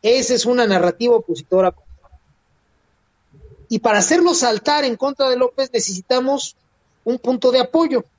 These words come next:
un piso. Aquí lo aprieto, lo aprieto y lo suelto y sale volando. Actualmente no tenemos ese piso. Como nos dedicamos a hablar de las cosas espantosas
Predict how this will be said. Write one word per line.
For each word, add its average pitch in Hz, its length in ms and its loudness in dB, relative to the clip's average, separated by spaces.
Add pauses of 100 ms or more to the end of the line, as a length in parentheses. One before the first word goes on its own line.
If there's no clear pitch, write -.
(120)
un 233 160 -4
piso. - 380 -2 (880)
Aquí - 260 -8
lo 262 100 4
aprieto, 269 380 0
lo 233 100 4
aprieto 294 420 0
y 254 40 0
lo - 120 0
suelto 285 340 0
y 196 160 -2
sale 233 500 -2
volando. 170 320 -4 (1000)
Actualmente 302 680 0
no 277 120 0
tenemos 277 360 -2
ese 262 160 0
piso. 254 400 -4 (1400)
Como 202 260 0
nos 196 140 2
dedicamos 302 580 2
a 226 120 2
hablar 233 440 0 (540)
de 185 100 -4
las 175 260 -2
cosas 311 400 0
espantosas 190 1200 -2